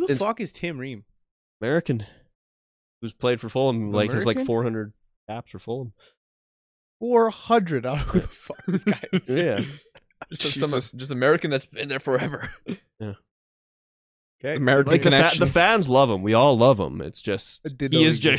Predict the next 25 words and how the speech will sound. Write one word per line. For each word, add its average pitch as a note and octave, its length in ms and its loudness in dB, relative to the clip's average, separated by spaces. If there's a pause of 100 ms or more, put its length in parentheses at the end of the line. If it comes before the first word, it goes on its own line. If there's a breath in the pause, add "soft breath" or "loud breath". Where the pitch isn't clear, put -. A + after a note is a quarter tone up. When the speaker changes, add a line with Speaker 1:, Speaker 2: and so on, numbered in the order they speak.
Speaker 1:
existed. - 100 -2
Speaker 2:
shit C#3+ 400 4
for C3 120 0
the A2+ 120 0
Premier G#2+ 360 2
League. F2+ 280 -6
Speaker 1:
Did C3+ 180 -8
we G#3 60 -2
do B3+ 140 0
a - 40 -6
career F3+ 320 -4
mode A#3+ 260 0
with, A#3+ 260 -14 (280)
and D#3 100 -8
I F3 60 -4
don't G3 220 0
even, E3+ 300 -8 (360)
no, C3+ 120 -2
okay, B2 200 -8
I A2+ 40 -6
Speaker 3:
No, B2+ 100 -2
Speaker 1:
don't B2 100 -4
Speaker 3:
no, B2+ 160 -8
Speaker 1:
know. A#2+ 120 -14
Speaker 3:
no. - 60 -18